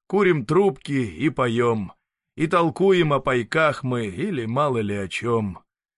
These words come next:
О знакомых вспоминаем три часа подряд. Как они бы удивились, услыхав наш местный бат. Неплохо в воскресенье под деревьями лежать,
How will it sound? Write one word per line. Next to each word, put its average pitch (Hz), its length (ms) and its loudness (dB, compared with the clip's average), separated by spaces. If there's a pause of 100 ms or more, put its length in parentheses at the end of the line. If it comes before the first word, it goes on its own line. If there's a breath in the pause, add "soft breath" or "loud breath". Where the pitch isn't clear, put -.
(240)
О 131 140 -2
знакомых 151 720 0
вспоминаем 139 880 0
три 127 240 -4
часа 120 400 -6
подряд. 113 720 -6 (520)
Как 175 300 -6
они 139 320 0
бы 127 160 2
удивились, 120 920 -2
услыхав 110 680 -6
наш 104 240 -10
местный 101 560 -10
бат. 95 480 -10 (1040)
Неплохо 175 720 0
в 131 160 -6
воскресенье 139 1040 0
под 107 360 -6
деревьями 139 720 2
лежать, 123 720 2